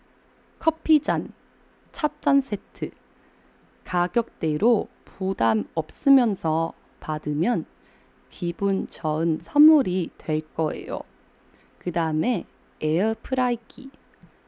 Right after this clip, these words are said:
신혼집 필수 아이템이죠. 가격대도 디자인도 다양하기 때문에 집 인테리어 맞게 고르면 아주 좋은 선물이 될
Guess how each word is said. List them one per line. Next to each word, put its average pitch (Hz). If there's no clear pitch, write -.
신혼집 330
필수 311
아이템이죠. 160
가격대도 165
디자인도 175
다양하기 185
때문에 160
집 180
인테리어 233
맞게 185
고르면 156
아주 160
좋은 165
선물이 302
될 156